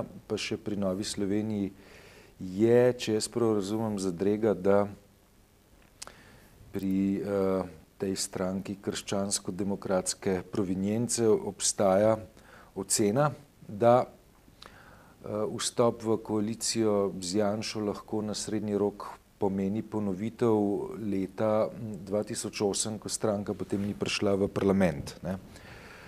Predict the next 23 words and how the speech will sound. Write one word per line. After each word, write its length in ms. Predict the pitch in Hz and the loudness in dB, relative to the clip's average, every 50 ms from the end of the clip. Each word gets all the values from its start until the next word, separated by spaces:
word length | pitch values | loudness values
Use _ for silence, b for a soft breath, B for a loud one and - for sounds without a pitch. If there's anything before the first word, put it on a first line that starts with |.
| B B B B - | B B B B -10
Eh, 340 | - 110 104 104 107 107 107 B B B B B B - - - - - - - - - - | -4 -2 2 4 6 6 6 B B B B B B -18 -20 -20 -20 -20 -20 -20 -20 -14 -4
na 180 | 127 120 120 | 0 2 2
drugi 260 | 113 123 135 131 139 | 2 2 2 2 2
strani 480 | 135 - - - 135 127 127 135 143 147 | 0 0 4 6 8 8 8 8 6 4
imamo 540 | 131 - - - 113 135 127 123 123 127 120 | 2 0 -4 -4 0 2 2 4 4 4 2
pa, 220 | 117 - - 123 120 117 117 117 | 2 4 4 6 8 8 8 8
eh, 560 | 117 92 104 123 117 113 113 110 110 107 104 117 117 110 107 120 120 - 135 | 8 6 6 4 6 6 6 6 6 4 4 2 -2 -6 -6 -8 -10 -8 -4
neko 400 | 123 117 117 117 117 - 127 117 | -2 0 0 2 2 2 2 2
koalicijo 640 | - - 123 117 113 123 117 - - - 127 120 110 | 4 4 4 4 4 2 -2 -4 0 4 6 6 6
okrog 320 | 101 - - 123 123 120 | 4 4 2 0 0 0
Šarca, 560 | - - - 117 120 123 - - - 156 147 131 - - - - - b b b b b b b b b b b b b b - | 0 2 4 4 4 4 2 2 2 4 4 2 0 -4 -16 -20 -20 b b b b b b b b b b b b b b -20
ki 200 | - - 117 117 | -10 -8 -8 -8
pa 360 | - - 123 113 113 117 110 | 0 2 4 6 6 6 4
n-, 280 | 104 113 123 120 127 120 117 | 2 0 -4 -4 -4 -4 -4
nima 320 | 131 123 127 123 123 120 | -2 -2 0 2 2 2
nobenega 480 | 117 113 107 101 113 113 117 117 110 117 | 2 2 4 4 4 4 4 4 2 2
namiga 400 | 110 110 110 113 123 120 120 117 | 2 2 0 0 2 4 4 4
predsednika 640 | - - - - - - 113 104 113 107 - 117 110 | 4 2 -4 -6 -4 -2 -2 -2 -2 0 0 2 2
republike, 520 | 107 104 - - 113 110 107 101 - 104 | 2 2 0 -2 -2 0 -2 -2 -2 -2
da 120 | 95 98 | 0 0
bi 140 | 95 95 104 | 0 2 0
utegnila 520 | 101 90 - 101 90 104 117 117 101 92 82 | 0 0 -2 -4 -2 0 2 2 2 2 2
dobiti, 380 | 78 85 76 76 82 - - | 0 -4 -8 -10 -10 -12 -14